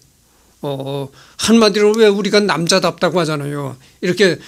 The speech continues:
남자다운 그런 그 외모를 가지고 있는 사람이 찰스 브론손이거든요. 근데 천구백칠십오 년도에 남성 화장품이 우리나라에 처음으로 등장했는데,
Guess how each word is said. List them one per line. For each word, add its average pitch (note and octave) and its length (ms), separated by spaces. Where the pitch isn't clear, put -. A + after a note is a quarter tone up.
남자다운 G#3 960
그런 G#3 260
그 F3+ 240
외모를 F#3 480
가지고 F#3 280
있는 F3+ 140
사람이 F3 360
찰스 F3 340
브론손이거든요. D3 720
근데 A#3 220
천구백칠십오 G#3+ 1000
년도에 G#3 600
남성 F#3+ 480
화장품이 F#3+ 520
우리나라에 F3+ 580
처음으로 G3+ 520
등장했는데, E3 960